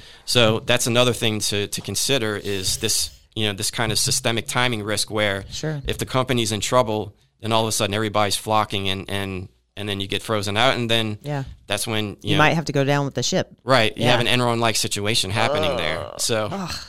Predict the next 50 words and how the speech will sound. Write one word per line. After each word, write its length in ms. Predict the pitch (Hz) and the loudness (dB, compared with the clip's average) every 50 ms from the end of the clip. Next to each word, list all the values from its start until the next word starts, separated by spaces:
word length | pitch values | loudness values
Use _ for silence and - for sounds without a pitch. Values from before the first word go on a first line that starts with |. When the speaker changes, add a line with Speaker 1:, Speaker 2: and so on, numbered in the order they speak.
| - - | -18 -14
Speaker 2:
that's 140 | - 113 - | -14 -12 -8
terrible. 240 | - 120 - - 113 - - - _ | -6 -6 -6 -6 -8 -10 -12 -18 _
<laughs> 140 | _ _ | _ _
God. 140 | - - - - - - - _ _ _ _ _ - - - - - - - | -18 -14 -14 -14 -14 -16 -20 _ _ _ _ _ -20 -20 -20 -18 -18 -12 -4
Speaker 1:
So, 220 | - - 117 117 117 | 0 2 4 4 6
yeah, 240 | 123 151 147 131 | 6 6 6 6
we, 200 | 123 147 160 147 | 6 6 4 6
uh, 220 | - 131 131 131 120 107 - - _ _ _ _ | 6 6 8 6 6 4 2 -12 _ _ _ _
generally, 600 | - 151 165 180 180 160 147 139 131 120 117 - - - - - - _ _ _ | 2 4 6 6 6 6 6 6 4 4 0 -4 -10 -18 -20 -20 -20 _ _ _
uh, 300 | - 123 117 113 110 101 - - - - - - - - _ _ _ _ _ - | 0 4 4 4 4 4 0 -4 -10 -14 -16 -18 -20 -20 _ _ _ _ _ -4
if 160 | 120 - - | -4 -4 0
company 320 | - 156 143 - 143 127 110 | 2 2 2 4 2 0 0
stock 360 | - - 127 120 117 110 123 | 2 4 4 4 4 4 0
is 120 | 120 110 | 0 0
an 80 | 117 104 | 0 2
option 360 | 107 117 120 - - 123 117 | 2 2 2 2 0 0 0
in 80 | 117 113 | 0 -2
your 60 | 107 | -2
four 160 | - 120 117 | -2 -2 -2
oh 40 | 113 | 0
one 100 | 117 110 107 | -2 -2 0
K, 180 | 120 113 113 | 2 2 2
then 160 | 113 113 117 | 2 2 0
it's 120 | 120 - - | 0 2 2
also 240 | 139 131 - 127 113 | 2 2 2 0 -2
gonna 180 | 120 117 117 | 0 0 0
be 100 | 113 113 | 2 0
an 100 | 107 101 | 0 0
option 300 | 107 107 107 - - 110 107 | 0 0 -2 -2 -2 0 0
outside 400 | 107 107 - - 117 113 117 107 | 0 0 0 2 2 2 2 0
of 60 | 98 | -2
your 100 | 95 90 - | -6 -10 -10
four 200 | - 95 95 92 | -8 -8 -8 -8
oh 40 | |
one 100 | 90 95 | -8 -8
K, 240 | 95 - 98 90 92 92 | -6 -2 0 2 2 2
and 120 | 95 101 | 0 -2
we, 180 | 98 98 98 - - | -4 -8 -8 -8 -8
we, 160 | - 107 - _ _ _ | -10 -10 -10 _ _ _
we 120 | - 104 101 | -10 -10 -6
tend 340 | - - 113 104 104 101 - | -4 -4 -4 -4 -4 -4 -6
to 340 | - 107 98 98 95 92 - - _ _ _ _ _ _ _ _ _ _ _ _ _ _ _ | -6 -4 -4 -6 -6 -10 -12 -16 _ _ _ _ _ _ _ _ _ _ _ _ _ _ _
divert 300 | - 107 92 110 98 - | -8 -4 -4 -4 -2 -2
people 340 | - 107 95 101 95 95 90 | -4 -6 -4 -4 -4 -4 -4
in 140 | - 90 90 | -4 -4 -2
that, 240 | 90 90 87 - - | -2 -2 -2 -4 -6
more 180 | 101 101 98 | -8 -6 -6
in 60 | 95 90 | -4 -6
that 140 | 87 90 | -6 -8
direction, 540 | - 87 85 78 80 - - 78 73 85 92 | -8 -8 -8 -8 -8 -8 -10 -10 -12 -16 -18